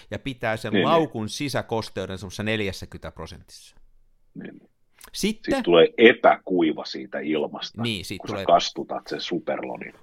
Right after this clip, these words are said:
Speaker 1: Mut sitten mulla on kerran mennyt o-, epäonnistunut käyttö tämmöiselle filmirullalle. Me oltiin purjehtimassa ja sitten mun tyttärtä, i-, niinku punkki tarras jalkaan
Speaker 2: Joo.
Speaker 1: kiinni ja me irrotettiin se punkki ja sitten mä ajattelin fiksusti, että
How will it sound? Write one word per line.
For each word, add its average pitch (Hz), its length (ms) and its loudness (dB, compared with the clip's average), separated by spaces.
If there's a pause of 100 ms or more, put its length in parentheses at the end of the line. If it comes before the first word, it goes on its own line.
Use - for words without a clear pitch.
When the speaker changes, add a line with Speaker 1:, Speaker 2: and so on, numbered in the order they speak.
Speaker 1:
Mut 175 160 0
sitten 247 240 -4
mulla 220 140 2
on 180 80 -2
kerran 208 280 -2
mennyt 175 280 -2
o-, - 280 -6
epäonnistunut 131 840 0
käyttö 101 340 -2
tämmöiselle 104 320 -6
filmirullalle. 107 680 -4
Me 127 120 -2
oltiin 139 320 -4
purjehtimassa 131 840 -4
ja 120 100 -2
sitten 127 480 -6
mun 127 200 -6
tyttärtä, 127 640 -4
i-, 85 320 -16
niinku 139 200 -8
punkki 123 640 -6 (220)
tarras 107 340 -4
jalkaan 107 360 -2
Speaker 2:
Joo. 101 120 10
Speaker 1:
kiinni 120 240 -4
ja 139 80 -4
me 143 140 -2
irrotettiin 165 640 -4
se 101 100 -6
punkki 156 500 -6
ja 139 100 -6
sitten 156 280 -6
mä 143 100 0
ajattelin 139 440 -4
fiksusti, 135 560 -8
että 104 300 -6